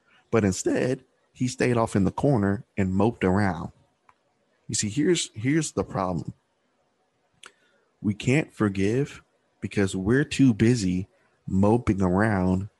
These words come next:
thinking about what's not happening for us. Psst, why am I cel-, it's never happened for me before. This has never happened, so why am I celebrating this? Well, wait, you might need to check your attitude. What are you doing?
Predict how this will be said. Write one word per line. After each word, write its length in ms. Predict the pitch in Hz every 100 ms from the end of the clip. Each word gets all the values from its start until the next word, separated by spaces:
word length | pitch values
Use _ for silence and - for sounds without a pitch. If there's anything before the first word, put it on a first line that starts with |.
| _
thinking 320 | 120 113 104
about 320 | 98 98 95 92
what's 360 | 98 104 -
not 200 | - 98
happening 560 | - 98 98 - 90 87
for 200 | - -
us. 400 | 82 - - - _ _ _ _ _ _ _ _ _ _ _ _ _ _ -
Psst, 140 | - - _ _ _
why 180 | 101 170
am 120 | 127
I 80 | 131
cel-, 300 | - 131 - -
it's 140 | - -
never 200 | 104 92
happened 260 | 107 98
for 100 | -
me 180 | 90 101
before. 440 | 87 - 80 92 - _ _ _ _ _ _ _ _ _ _ _ _ _ _ _ -
This 140 | 120
has 80 | 120
never 240 | 107 113
happened, 360 | 101 110 104 - -
so 160 | 110
why 200 | 92 107
am 120 | 107
I 80 | 101
celebrating 600 | 113 107 101 98 104 101
this? 400 | 113 107 - - _ _ _ _ _ _
Well, 160 | - 170
wait, 240 | 175 110 - -
you 220 | - 196 - - _
might 280 | 131 170 165
need 120 | 151
to 80 | 131
check 300 | - 135 -
your 220 | 120 269
attitude. 580 | 170 - - 82 71 92 _ _ _ _
What 160 | 127 156
are 40 |
you 220 | 135 196
doing? 400 | 180 92 85 -